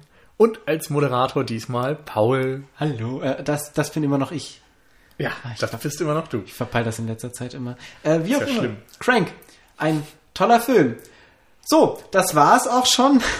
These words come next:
Speaker 2: <laughs> mit,
Speaker 1: Alles
Speaker 2: mit der
Speaker 1: gesagt,
Speaker 2: Folge,
Speaker 1: was man
Speaker 2: genau.
Speaker 1: zu Crank sagen muss.
Speaker 2: <laughs> Ähm, nein, man muss dazu sagen, dass Crank ein Film ist, den die ein oder anderen aus unserer Gruppe sehr zu schätzen wissen. Und deshalb haben wir uns gedacht, setzen wir uns doch einfach mal dran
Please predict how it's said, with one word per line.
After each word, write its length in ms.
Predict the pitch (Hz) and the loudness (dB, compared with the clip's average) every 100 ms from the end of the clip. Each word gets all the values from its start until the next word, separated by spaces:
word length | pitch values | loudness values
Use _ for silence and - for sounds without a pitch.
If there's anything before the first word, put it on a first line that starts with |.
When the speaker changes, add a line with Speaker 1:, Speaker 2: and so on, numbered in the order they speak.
| - | -4
Speaker 2:
<laughs> 300 | 156 190 147 | -2 0 6
mit, 220 | 214 - 208 - | 6 4 -2 2
Speaker 1:
Alles 220 | 147 196 | 2 2
Speaker 2:
mit 80 | - | 4
der 80 | 190 | 6
Speaker 1:
gesagt, 300 | 160 156 202 | 8 6 4
Speaker 2:
Folge, 160 | 226 214 | 0 2
Speaker 1:
was 180 | 165 160 | 2 2
man 80 | 170 | 2
Speaker 2:
genau. 20 | 160 | 2
Speaker 1:
zu 100 | 170 | -2
Crank 300 | - 165 170 | 2 2 2
sagen 380 | 143 143 165 165 | 2 2 0 -2
muss. 160 | 170 330 - 381 165 143 | -2 -4 -4 -2 -2 -2
Speaker 2:
<laughs> 380 | - 202 - 165 | -2 -2 0 4
Ähm, 320 | 143 147 143 - - - | 6 4 0 -8 -20 -6
nein, 200 | 147 151 | 0 2
man 140 | 156 156 | 4 2
muss 200 | 175 - | 2 0
dazu 280 | 180 - 147 | -2 -2 -2
sagen, 300 | 143 156 160 | 2 2 0
dass 260 | 147 - | -4 -6
Crank 340 | - 156 180 196 | -6 -2 -2 -2
ein 160 | 156 | -2
Film 460 | 156 - 180 214 220 | -2 -2 0 0 -2
ist, 380 | 262 226 - 143 | -6 -8 -8 0
den 540 | 165 240 240 254 - | 0 2 0 -4 -8
die 180 | 147 160 | -8 -4
ein 240 | 127 175 240 | 0 0 0
oder 160 | 208 185 | 0 0
anderen 460 | 180 220 214 202 | 0 -2 -2 -4
aus 320 | - 196 208 | -4 -4 -4
unserer 380 | - 208 202 180 | -6 -4 -2 0
Gruppe 420 | 160 175 185 190 | -2 -6 -4 -6
sehr 540 | 160 139 185 202 208 202 | -4 -2 0 0 0 -4
zu 160 | - | -10
schätzen 520 | 175 - 220 - 135 120 | -10 -8 -8 -6 -8 -6
wissen. 280 | 127 - 165 | -8 -6 -8
Und 140 | 147 | -6
deshalb 400 | 156 160 170 170 | -8 -6 -6 -6
haben 220 | 143 151 | -6 -4
wir 80 | 151 | -4
uns 140 | 151 - | -6 -6
gedacht, 340 | 147 147 - | -6 -6 -6
setzen 280 | - 185 - | -4 -4 -2
wir 60 | 208 | -4
uns 100 | 202 | -4
doch 100 | 202 | -4
einfach 280 | 170 170 170 | -2 -2 -2
mal 160 | 165 160 | -2 -2
dran 300 | 151 170 | -2 -4